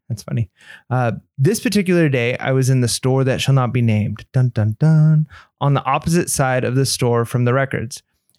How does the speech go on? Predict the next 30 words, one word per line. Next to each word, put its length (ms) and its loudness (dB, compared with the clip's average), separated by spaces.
As 140 0
I 80 2
was 180 0
walking 500 -2
past 320 -2
the 60 -2
dressing 440 0
rooms, 340 -2
this 240 -4
lone, 640 2
unusual 560 2
looking 320 0
record 320 -2
album 400 -2
laying 320 2
on 100 2
the 80 2
top 380 -4
of 100 -2
the 80 0
clothing 380 0
rack 240 -4
caught 220 -6
my 200 -2
eye, 280 -4
like 160 -2
a 60 0
neon 500 2
sign 420 0
saying, 460 -2